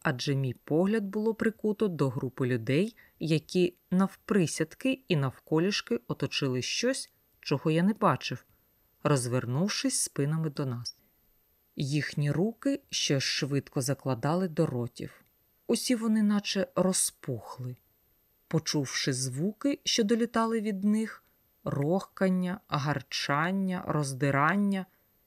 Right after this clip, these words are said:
я спитав, що вони роблять. «Їдять», відповів Альберт.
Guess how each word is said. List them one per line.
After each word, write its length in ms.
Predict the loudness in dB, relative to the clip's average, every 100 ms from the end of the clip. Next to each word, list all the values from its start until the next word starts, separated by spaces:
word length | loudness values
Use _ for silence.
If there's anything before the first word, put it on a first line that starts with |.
| _ -4
я 160 | 2 2
спитав, 580 | 2 -2 -2 0 0 -2
що 240 | -4 -2
вони 260 | 2 4 4
роблять. 580 | 4 0 -2 -6 -8 -18 _ _ _ _ _ -4
«Їдять», 720 | 2 4 6 6 4 -2 -16 _ -2
відповів 520 | -2 0 0 0 -2 0
Альберт. 640 | 2 2 0 -4 -4 -14